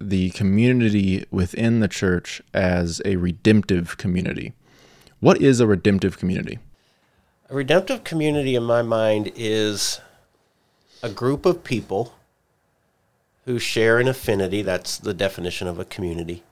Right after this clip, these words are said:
Speaker 2: The affinity in this discussion would be faith in Jesus. So a group of people gathered around a shared faith in Christ and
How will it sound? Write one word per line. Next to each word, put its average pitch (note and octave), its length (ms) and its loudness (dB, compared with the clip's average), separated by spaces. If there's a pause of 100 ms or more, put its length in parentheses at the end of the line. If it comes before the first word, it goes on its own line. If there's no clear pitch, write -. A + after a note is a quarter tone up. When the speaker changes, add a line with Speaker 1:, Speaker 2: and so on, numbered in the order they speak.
(600)
Speaker 2:
The A2+ 120 -2
affinity A2+ 640 0
in G2 380 -4
this G2 260 -2
discussion - 560 -6
would F2+ 160 -6
be F2+ 440 -4 (280)
faith - 480 -4
in F2+ 140 -6
Jesus. - 560 -8 (100)
So G#2 220 -4
a G2 40 -2
group C3 240 -2
of C#3 120 -6
people A2+ 260 0
gathered F#2+ 500 0
around F2+ 320 -4
a F2+ 60 -4
shared F2 400 -8
faith E2+ 420 -8
in F2 140 -8
Christ E2 640 -10 (880)
and A#2 500 6